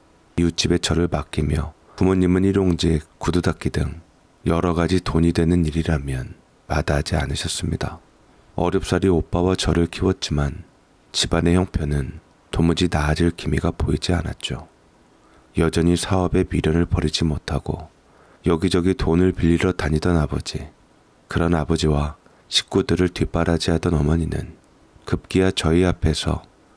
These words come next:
빈번하게 싸우기도 하며 세월을 보냈습니다.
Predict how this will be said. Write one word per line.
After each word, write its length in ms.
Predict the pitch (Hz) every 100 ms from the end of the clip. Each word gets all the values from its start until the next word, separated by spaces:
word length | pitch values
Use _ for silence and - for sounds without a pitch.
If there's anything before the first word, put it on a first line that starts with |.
| -
빈번하게 600 | - 82 87 82 80 87
싸우기도 540 | - 92 90 92 95
하며 440 | 90 76 69 67 - _ _ _
세월을 460 | - - 85 85 87
보냈습니다. 800 | - - 80 - - 82 -